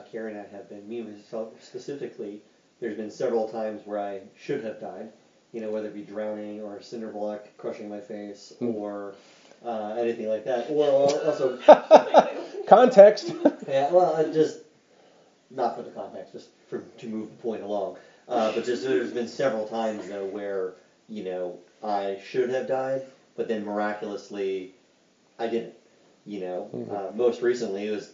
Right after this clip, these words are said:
Speaker 1: similar situation where, you know, I was in a car and I, I could have almost flipped off the side of the road and, like, gone into, like, a barn and stuff like that. It would have been pretty tragic. But I felt like, again, like, the, the hand on the side of the car, like,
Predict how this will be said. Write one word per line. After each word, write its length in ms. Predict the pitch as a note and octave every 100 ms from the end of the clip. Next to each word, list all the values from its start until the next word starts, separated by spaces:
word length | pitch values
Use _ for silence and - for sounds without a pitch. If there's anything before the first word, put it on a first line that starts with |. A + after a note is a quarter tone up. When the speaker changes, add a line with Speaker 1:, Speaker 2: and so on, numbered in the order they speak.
| _
Speaker 1:
similar 420 | - - C#3+ B2+ A2+
situation 840 | A2+ - A2 B2 - G#2 A2 G#2+
where, 380 | G2+ G#2+ G#2 F#2+ -
you 140 | A#2+ G#2
know, 240 | G#2 G#2+
I 80 | G#2+
was 140 | G#2
in 80 | G#2
a 20 |
car 400 | G2 G#2 G#2 G#2
and 160 | G2+ F#2+ - -
I, 60 |
I 340 | G#2 G#2+ G#2+ G#2 -
could 100 | G#2
have 80 |
almost 260 | G#2 F#2+ -
flipped 180 | A#2 A2
off 140 | G2+
the 60 | -
side 180 | G#2+ G2
of 80 |
the 40 | F#2+
road 200 | F#2+ G2
and, 80 | F#2
like, 120 | F2
gone 200 | G2 F#2+
into, 160 | -
like, 100 | F#2
a 40 | F2
barn 420 | - F#2 F#2+ F2+
and 100 | F2+
stuff 180 | F#2 F#2+
like 120 | F#2
that. 140 | F#2
It 60 | G2
would 60 | G2
have 60 | G2
been 220 | F#2+ F2+ -
pretty 160 | F#2+
tragic. 400 | - G2 F#2+ F2
But 260 | - F2 - - -
I 60 | -
felt 280 | - G#2+
like, 180 | G2+ G2
again, 300 | G#2+ G#2+ G2+
like, 140 | F#2+ F#2
the, 220 | G2+ G2+
the 100 | G#2+
hand 280 | G#2 A#2 A2+
on 80 | G#2
the 60 |
side 180 | G2 A2
of 80 | G2
the 80 | G#2+
car, 80 | F#2+
like, 160 | E2+